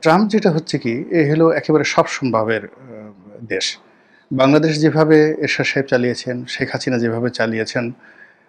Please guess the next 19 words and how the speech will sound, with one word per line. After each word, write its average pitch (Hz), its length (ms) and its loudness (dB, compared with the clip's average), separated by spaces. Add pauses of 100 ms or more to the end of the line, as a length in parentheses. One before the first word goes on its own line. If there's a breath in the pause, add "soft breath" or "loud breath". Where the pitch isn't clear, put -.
(140 soft breath)
ঠিক 165 260 0
একই 175 300 4
কায়দায় 131 280 4
এখন 113 180 -4
তিনি 131 220 -4
আমেরিকা 113 320 -2
চালাচ্ছেন। 104 560 -8
তার 131 240 2
কথায় 131 320 -2
হাসতে - 320 -6
হবে, 151 160 0
তার 110 180 0
কথায় 113 260 -6
কাঁদতে - 340 -8
হবে। 110 180 -6
এবং 131 260 -2
এখন 135 240 0
তিনি 156 180 -2
যেভাবে 135 420 2